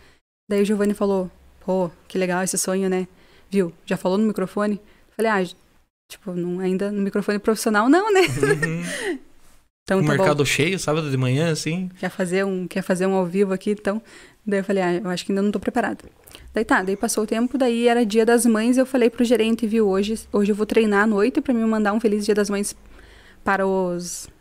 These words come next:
Speaker 1: para as colaboradoras. E aí, no outro dia, se você me permitir, eu vou fazer uma mensagem, né, quando o mercado estiver cheio." Daí o Giovanni topou e o gerente topou. E aí eu lembro que era dez horas da noite, fecharam-se as portas, né?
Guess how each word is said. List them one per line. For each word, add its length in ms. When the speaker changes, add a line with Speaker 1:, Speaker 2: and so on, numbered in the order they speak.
Speaker 1:
para 140
as 80
colaboradoras. 760
E 120
aí, 420
no 80
outro 300
dia, 260
se 140
você 180
me 80
permitir, 320
eu 40
vou 100
fazer 160
uma 100
mensagem, 580
né, 260
quando 320
o 80
mercado 300
estiver 240
cheio." 260
Daí 140
o 20
Giovanni 300
topou 500
e 100
o 60
gerente 320
topou. 380
E 80
aí 80
eu 80
lembro 300
que 380
era 160
dez 200
horas 220
da 80
noite, 400
fecharam-se 600
as 120
portas, 400
né? 100